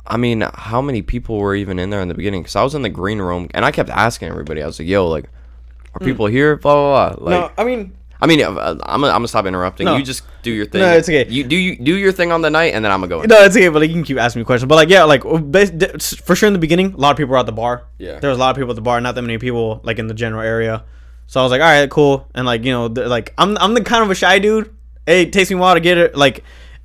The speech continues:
Speaker 2: active in a very social situation. Like, like, I have c-, that trouble. So, like, I did hang out with friends for a bit. Like, "Oh yeah, this song is, yo, this is dope. Yeah."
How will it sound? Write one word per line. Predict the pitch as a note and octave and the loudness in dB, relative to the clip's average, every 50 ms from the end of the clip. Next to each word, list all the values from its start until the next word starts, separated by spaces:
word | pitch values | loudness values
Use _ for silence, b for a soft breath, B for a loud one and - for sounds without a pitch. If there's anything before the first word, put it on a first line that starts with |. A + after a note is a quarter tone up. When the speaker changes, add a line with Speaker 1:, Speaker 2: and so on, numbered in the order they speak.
| - - - | -10 -2 2
Speaker 2:
active | C3+ D#3 D#3+ D#3+ F3 F3+ F3+ E3 D#3+ | 2 2 4 4 4 2 2 2 0
in | - D3 C#3+ C#3 | -4 -2 0 0
a | C3+ B2+ | 2 2
very | C3 C#3+ C#3+ C#3+ | 4 4 2 2
social | C#3 - D3 C3+ C#3+ | 2 -2 -4 -6 -6
situation. | C3 - D3 - C3 B2+ C3 C3+ - D#3 C#3+ | -8 -8 -8 -6 -4 -2 -2 -2 -2 -4 -4
Like, | B2+ A2+ A#2 - - | -4 -6 -6 -8 -6
like, | A#2+ A#2+ A2+ - | -4 -4 -4 -4
I | - B2 B2+ | -4 -2 0
have | C3 B2+ A#2+ A#2 - - - - | 0 0 0 -2 -6 -16 -14 -12
c-, | - - | -6 -2
that | C3+ B2+ A#2+ A#2+ | 0 0 0 0
trouble. | - C3 C3 C3+ C3 | 0 0 0 0 0
So, | C3 - D3 | 0 0 0
like, | C#3+ C3+ | 2 2
I | C#3+ D3 | 2 2
did | D3+ D#3+ D#3 D3 | 2 2 2 2
hang | E3 D3 D3 | 2 0 0
out | C#3+ B2+ - | 0 -2 -2
with | |
friends | - C#3 C#3 C#3 C#3 | -2 -4 -4 -4 -4
for | C#3+ | -6
a | C#3 | -4
bit. | C#3 C#3 C3 | -4 -2 -4
Like, | B2 A#2+ C#3 | -4 -4 -2
"Oh | D#3+ E3 D#3+ | -2 -2 -2
yeah, | D#3+ D#3+ D3+ | -2 -4 -4
this | D3+ D3+ - | -6 -8 -8
song | F3 D#3+ D#3 D#3 | -10 -12 -10 -12
is, | D3 C#3+ | -12 -10
yo, | C#3 C#3+ C#3+ | -10 -10 -10
this | D3 D#3 | -10 -12
is | C#3+ | -8
dope. | C3 D3 C#3+ C#3+ C#3 - - | -4 -4 -2 -2 -4 -6 -6
Yeah." | C3 C3+ C#3 C3+ B2+ | -4 -2 -2 -2 -2